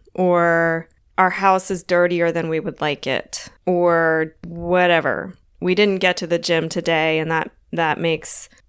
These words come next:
it twice this week. You know, like, that's sort of the consequences. This isn't dire stuff, but it's stuff that makes us feel kinda bad. We need to practice letting that stuff go.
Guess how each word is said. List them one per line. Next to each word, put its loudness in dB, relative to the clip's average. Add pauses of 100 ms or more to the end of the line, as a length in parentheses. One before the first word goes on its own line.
it 2
twice 0
this -4
week. -8
You 0
know, 4
like, 0
that's 2
sort 2
of -4
the -2
consequences. -6 (280)
This -2
isn't 0
dire 4
stuff, 0
but 2
it's 0
stuff -2
that 0 (140)
makes 0
us -2
feel 0
kinda -4
bad. -2 (280)
We 4
need 2
to 2
practice 0
letting 2
that 0
stuff -4
go. 0